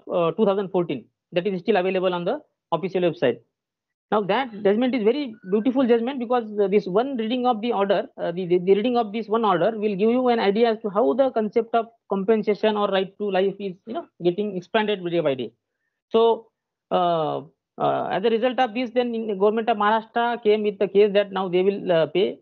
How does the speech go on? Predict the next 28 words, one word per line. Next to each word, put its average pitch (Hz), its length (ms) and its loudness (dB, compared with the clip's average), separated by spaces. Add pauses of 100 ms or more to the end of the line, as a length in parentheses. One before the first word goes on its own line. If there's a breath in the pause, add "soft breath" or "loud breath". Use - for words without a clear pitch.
uh, 151 160 -2
five 165 180 -2
lakh 170 140 0
rupees 185 260 -6
and 185 160 -2
central 180 280 0
government 196 340 -2
will 180 140 0
also 170 220 -4
pay 180 160 -4
the 190 140 -2
five 156 160 2
lakh 143 100 0
rupees. 180 260 -6
But 190 180 -2
court 233 180 4
made 226 160 0
it 214 120 -2
very 208 200 2
clear, 196 320 -2
this, 214 360 -2
this 233 280 -2 (580)
should 196 220 0
be 240 160 2
with 214 200 0
effect 233 260 2
from 220 180 0
the 302 220 0